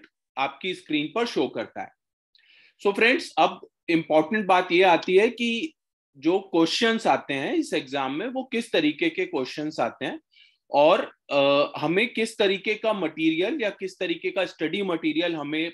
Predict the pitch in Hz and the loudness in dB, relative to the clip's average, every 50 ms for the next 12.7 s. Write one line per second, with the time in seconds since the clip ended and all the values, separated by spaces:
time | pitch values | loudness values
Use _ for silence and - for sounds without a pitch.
0 | - - 131 127 131 143 156 160 156 175 156 139 143 208 330 330 - 175 165 160 | -6 -4 -4 -4 -4 -4 -4 -4 -4 -4 -6 -6 -6 -8 -10 -8 -4 -2 -2 0
1 | 160 165 165 165 - _ 151 151 175 185 - 170 180 180 - - 139 127 127 135 | 0 -2 -4 -4 -6 _ -10 -10 -10 -8 -6 -6 -6 -6 -6 -6 -6 -4 -2 -2
2 | 131 127 127 135 - 233 233 214 156 131 127 - - 135 117 135 - - 107 95 | -2 -2 -2 -2 -4 0 2 2 2 2 0 -2 -6 -6 -6 -6 -8 -10 -10 -10
3 | - _ _ _ _ _ _ _ _ _ _ _ _ _ _ - - _ _ _ | -12 _ _ _ _ _ _ _ _ _ _ _ _ _ _ -20 -20 _ _ _
4 | - - - - - _ - - 208 - 226 226 254 269 254 - 170 143 143 143 | -20 -20 -20 -20 -20 _ -2 0 0 2 2 2 2 2 0 0 0 2 4 4
5 | 151 165 185 180 - 185 180 185 196 190 190 214 294 381 - - 170 160 - - | 4 4 2 0 0 0 0 0 0 0 0 -2 -2 -2 -2 -2 -2 -2 0 0
6 | 190 190 202 208 - - - - 156 147 143 - 208 196 180 185 165 160 - - | 2 2 2 2 0 -4 -4 -2 0 0 0 -2 -4 -4 -2 -2 -2 -2 -2 -4
7 | 190 180 180 208 190 160 - - - 165 160 156 147 160 175 180 180 - - 185 | -6 -4 -4 -4 -4 -6 -6 -8 -6 -4 -4 -4 -4 -4 -8 -8 -8 -6 -4 -4
8 | 160 151 143 131 127 - - 151 147 - - 202 254 370 - _ _ _ _ _ | -2 -2 -2 -4 -4 -4 -4 -6 -4 -4 -4 -4 -4 -6 -10 _ _ _ _ _
9 | _ _ - 135 139 151 165 165 - - - - 131 135 147 151 160 156 151 151 | _ _ -2 0 2 2 2 0 -4 -12 -12 -4 -4 -2 -2 0 0 0 0 0
10 | 151 175 180 185 185 175 160 160 185 247 254 190 - 165 160 160 _ - 165 147 | 0 -2 -4 -2 -2 -4 -4 -4 -6 -8 -10 -6 -6 -6 -8 -6 _ 0 0 0
11 | 190 - - 220 214 214 196 175 160 151 151 - 165 170 175 185 - - - 131 | 0 -2 -4 -8 -6 -6 -4 -4 -4 -4 -4 -4 -2 -2 -2 -2 -4 -6 -6 -6
12 | 123 123 123 127 131 131 - 139 131 127 120 139 - | -4 -2 -2 -2 -2 -4 -6 -6 -6 -6 -6 -8 -12